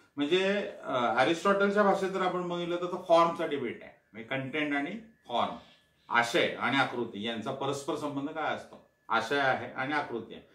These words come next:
आशय आणि आकृती यांचा एकमेकांशी असणारा अनुबंध कोणकोणत्या प्रकारचा आणि तो आपण कसं, म्हणजे आशयातून आकृती येते का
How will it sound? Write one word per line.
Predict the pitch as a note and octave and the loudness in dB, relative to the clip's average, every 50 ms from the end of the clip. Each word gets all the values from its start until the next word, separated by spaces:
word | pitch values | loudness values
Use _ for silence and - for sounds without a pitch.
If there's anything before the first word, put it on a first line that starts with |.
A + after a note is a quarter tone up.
| _ _ _ | _ _ _
आशय | - A2+ A#2 A#2 - D#3 | 0 0 0 0 0 0
आणि | D#3 D#3 D#3+ D#3+ | 0 0 2 0
आकृती | D3+ C#3 C#3 C#3+ C#3+ C#3 C#3 D3+ D3+ D3 C#3 | 0 0 0 -2 -4 -4 -4 -4 -4 -2 -2
यांचा | C3 B2+ B2 B2 - - - - - - - _ _ _ _ _ - - - - | -2 -2 -4 -6 -6 -6 -6 -6 -8 -12 -20 _ _ _ _ _ -20 -20 -14 -4
एकमेकांशी | C#3 E3 E3 E3 E3+ F3+ F3+ F3 F#3 F#3+ F#3+ F#3+ | 0 0 0 2 0 -2 -2 0 0 0 0 2
असणारा | F#3 F3 E3+ F3 E3+ E3 E3 D#3+ | 2 2 2 2 2 4 6 6
अनुबंध | D#3 D#3 D3 C#3+ C#3+ D3 D3 D#3 | 6 4 2 0 0 -2 -2 -2
कोणकोणत्या | - D#3 D3+ C#3+ C3 C3 A#2 G#2+ G2 G#2 | -4 -4 -6 -6 -6 -6 -10 -10 -10 -12
प्रकारचा | G2+ - - - - - - _ _ _ _ _ _ _ _ _ _ G#2 | -14 -14 -16 -18 -18 -20 -20 _ _ _ _ _ _ _ _ _ _ -8
आणि | A2 B2 D3 F#3+ A3 - - _ _ _ _ - | -6 -6 -6 -8 -10 -12 -16 _ _ _ _ 4
तो | |
आपण | E3+ D#3+ E3+ F3 | 6 6 6 6
कसं, | F3 E3+ D#3 C3+ C3+ B2+ | 2 -2 -2 -4 -4 -6
म्हणजे | A#2 B2 C3+ D3+ E3+ F3 F3+ - - _ _ _ | -6 -4 -4 -4 -6 -6 -8 -12 -18 _ _ _
आशयातून | D3+ D#3 D#3 - - G#3+ A3 A3 A3 A#3 A3 A3 | 2 2 4 4 4 4 4 6 6 4 4 4
आकृती | G#3 G3+ G3+ G3 G3 G3 G#3+ G3 | 2 2 2 0 0 2 0 0
येते | F3+ E3+ E3 D#3+ D#3 | 0 0 0 -4 -4
का | D3 C#3 C3 C3 C3 B2+ B2+ | -4 -4 -6 -6 -6 -8 -12